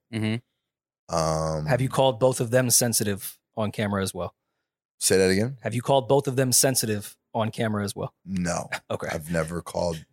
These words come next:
Speaker 2: both of them sensitive.
Speaker 3: I'm sensitive. I'm just saying. It's not a,
Speaker 2: Um,
Speaker 3: an insult.
Speaker 2: I, um,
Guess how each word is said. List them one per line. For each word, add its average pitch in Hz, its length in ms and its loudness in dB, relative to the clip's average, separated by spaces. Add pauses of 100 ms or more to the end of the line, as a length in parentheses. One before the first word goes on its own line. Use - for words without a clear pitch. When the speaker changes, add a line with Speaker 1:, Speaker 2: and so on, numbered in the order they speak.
(180)
Speaker 2:
both 80 300 2
of 85 100 -10
them 82 180 -2
sensitive. 82 640 -4
Speaker 3:
I'm 160 140 2
sensitive. 107 540 -2
I'm 113 120 -4
just 104 140 -2
saying. 98 140 2
It's 90 380 4
not 82 100 4
a, 82 40 0
Speaker 2:
Um, 82 160 -6 (1120)
Speaker 3:
an 117 120 -4
insult. 113 400 2 (1200)
Speaker 2:
I, 95 360 4
um, 85 640 2